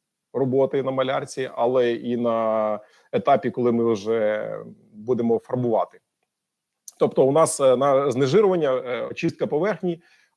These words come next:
вона у нас іде по, е, можна сказати так, якщо шпатлювання — це на етапі підготовки поверхні, там ґрунтування — це інший етап, там, да, фарбування — інший етап,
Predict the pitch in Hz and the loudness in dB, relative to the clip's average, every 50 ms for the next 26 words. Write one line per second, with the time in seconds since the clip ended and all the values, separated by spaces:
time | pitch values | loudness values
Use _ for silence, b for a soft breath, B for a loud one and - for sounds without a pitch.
0 | _ - 113 123 131 151 165 156 139 131 131 131 - - 127 117 110 131 135 139 | _ -4 -2 0 2 4 4 4 2 2 0 0 0 -4 -8 -6 -2 0 0 0
1 | 131 - - 120 117 117 117 117 113 113 110 - _ - - 139 120 113 110 110 | 0 -2 -4 -2 -2 0 0 0 -2 -2 -6 -10 _ -18 -10 -8 -6 -4 -4 -4
2 | 110 110 110 113 113 113 110 117 _ _ 123 127 131 113 120 110 - - 117 120 | -6 -6 -8 -12 -16 -18 -20 -20 _ _ -6 -6 -4 -2 -2 -4 -4 -2 -2 -2
3 | 113 - 120 104 - 104 98 - 110 101 - - 110 - - - - 127 127 131 | -2 -2 -6 -6 -6 -6 -6 -8 -10 -10 -10 -10 -10 -10 -12 -8 -6 -2 2 2
4 | 131 123 120 110 - - 113 110 113 113 107 120 110 98 113 101 - 107 110 120 | 2 2 2 -2 -2 -4 -2 -2 -2 0 0 0 0 0 -4 -8 -8 -8 -8 -2
5 | - 214 214 - - 190 143 - 147 143 - - 110 - 110 101 101 120 104 - | 0 0 0 0 -2 -8 -6 -4 -4 -4 -4 -8 -10 -10 -10 -8 -6 -6 -4 -2
6 | 120 113 110 107 107 95 - - 110 131 185 180 - - 156 - - 151 143 - | -2 -2 -2 -2 -4 -8 -8 -8 -6 -4 -4 -4 -4 -6 -6 -2 -2 -2 -2 -2
7 | - - 110 110 120 127 120 117 - 110 107 107 117 120 117 110 110 110 101 - | -6 -8 -4 0 0 0 0 -2 -6 -8 -6 -2 -2 -2 -2 -2 -6 -8 -8 -10
8 | 101 - - 104 | -14 -12 -12 -12